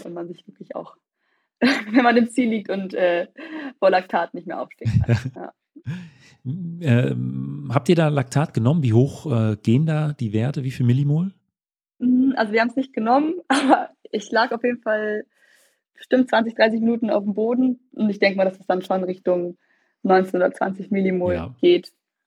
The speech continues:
Speaker 1: Also ich glaub, das ist
Speaker 2: Wenn
Speaker 1: auch
Speaker 2: man
Speaker 1: meine
Speaker 2: sieht
Speaker 1: Grenze. Bis jetzt habe ich's noch nicht höher geschafft, aber ich denke mal, in die Richtung wird's gehen.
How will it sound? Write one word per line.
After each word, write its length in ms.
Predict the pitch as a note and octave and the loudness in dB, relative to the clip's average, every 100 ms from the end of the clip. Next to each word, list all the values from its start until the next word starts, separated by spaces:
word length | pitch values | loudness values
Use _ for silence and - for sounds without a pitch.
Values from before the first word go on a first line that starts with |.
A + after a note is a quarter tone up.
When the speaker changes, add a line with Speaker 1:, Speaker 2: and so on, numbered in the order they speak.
| _ | _
Speaker 1:
Also 220 | F#3 F#3+ | -2 -2
ich 60 | F#3+ | 2
glaub, 120 | G#3 | 2
das 60 | G3 | 4
ist 40 | |
Speaker 2:
Wenn 40 | |
Speaker 1:
auch 40 | F#3+ | 2
Speaker 2:
man 80 | G3 | 2
Speaker 1:
meine 120 | F3+ | 0
Speaker 2:
sieht 100 | - | 0
Speaker 1:
Grenze. 400 | F3 F#3+ F3+ F#3 | -2 0 0 -2
Bis 120 | - | 0
jetzt 320 | F#3+ F#3+ - | -2 -2 -6
habe 100 | F#3 | -2
ich's 120 | F#3 F#3 | -2 -2
noch 60 | |
nicht 280 | F#3 F#3 - | -6 -8 0
höher 220 | G3+ F#3+ | 4 4
geschafft, 460 | F#3 - F#3 F#3+ _ _ | 2 -2 -4 -4 _ _
aber 480 | F3+ F3 F3 F3+ F3+ _ _ | -6 -4 -4 -6 -10 _ _
ich 100 | _ | _
denke 260 | F3 - | -12 -10
mal, 280 | F3 E3+ F#3 G3+ | -10 -10 -10 -14
in 80 | |
die 100 | E3+ | -12
Richtung 300 | F3 D#3+ F3 | -12 -10 -12
wird's 180 | E3+ - | -12 -10
gehen. 240 | - E3+ | -8 -8